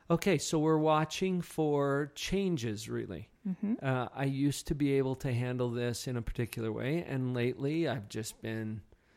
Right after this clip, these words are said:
Speaker 1: not handling it that way.
Speaker 2: Exactly. Yep.
Speaker 1: Okay.
Speaker 2: Compassion fatigue usually comes on really suddenly, where
Speaker 1: Hmm.
Speaker 2: burnout comes really slowly over time. But with compassion
Speaker 1: Really? It comes
Speaker 2: Yeah.
Speaker 1: suddenly?
Speaker 2: Comes really suddenly.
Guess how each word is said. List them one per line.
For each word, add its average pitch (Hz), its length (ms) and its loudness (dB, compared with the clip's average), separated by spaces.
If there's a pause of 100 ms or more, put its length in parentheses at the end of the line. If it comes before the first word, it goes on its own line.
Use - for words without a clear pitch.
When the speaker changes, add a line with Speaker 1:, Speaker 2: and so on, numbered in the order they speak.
(460)
Speaker 1:
not 131 440 0
handling 123 580 -2
it 101 160 -6
that 101 240 -8
way. 78 200 -10 (160)
Speaker 2:
Exactly. 190 840 -2 (220)
Yep. - 240 -4 (140)
Speaker 1:
Okay. 113 320 -2 (280)
Speaker 2:
Compassion 269 520 2
fatigue 254 360 -4
usually 233 440 0
comes 226 340 2
on 214 180 4
really 202 260 2
suddenly, 208 880 0 (600)
where 233 200 6
Speaker 1:
Hmm. - 100 4
Speaker 2:
burnout 277 420 8
comes 226 340 2
really 220 220 2
slowly 208 840 0
over 185 280 -8
time. - 560 -8 (380)
But - 180 2
with 247 220 2
compassion 269 460 6
Speaker 1:
Really? 165 320 10
It 110 140 -4
comes 170 220 4
Speaker 2:
Yeah. 185 60 4
Speaker 1:
suddenly? 165 520 4
Speaker 2:
Comes 240 260 4
really 269 260 4
suddenly. 247 500 2